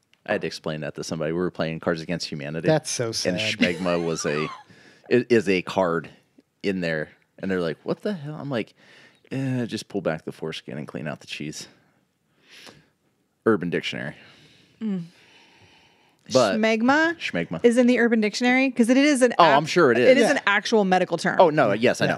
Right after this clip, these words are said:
Speaker 1: know.
Speaker 3: Okay.
Speaker 1: Yes. But I'm sure that if you went to Urban Dictionary and just pulled up schmegma, there'd be, like, several
Speaker 2: S-,
Speaker 1: listings
Speaker 2: yeah.
Speaker 1: for it. Like, one
Speaker 2: Well,
Speaker 1: will be a
Speaker 2: that's
Speaker 1: tech
Speaker 2: something that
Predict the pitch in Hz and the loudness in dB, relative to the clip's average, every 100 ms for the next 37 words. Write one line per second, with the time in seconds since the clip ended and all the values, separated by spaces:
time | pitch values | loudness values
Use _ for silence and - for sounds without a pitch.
0 | - 190 202 - - 95 - _ - 127 | -4 -2 -2 0 0 0 -2 _ 0 2
1 | 131 123 160 139 117 110 104 110 110 107 | 2 2 2 4 4 2 2 2 2 0
2 | - - 110 104 87 87 107 95 95 - | -4 -4 -2 0 2 2 2 2 -2 -2
3 | 90 90 85 58 90 85 - - 92 82 | -2 -2 -4 -4 -4 -6 -6 -4 -2 -2
4 | - 95 92 104 107 _ _ _ - 101 | -2 -2 -2 -2 -6 _ _ _ 0 0
5 | 82 95 90 82 - 92 - - - 131 | 2 0 0 -2 -6 -4 -4 -4 2 2
6 | 117 113 101 95 90 85 - 82 67 - | 2 0 0 -2 -2 -6 -6 -6 -6 -6
7 | _ - - - - - - - _ _ | _ -18 -16 -16 -18 -20 -20 -20 _ _
8 | _ _ 104 117 113 135 151 147 139 135 | _ _ 2 4 6 4 4 4 6 4
9 | 113 170 120 185 160 147 | 4 0 0 -2 -6 -12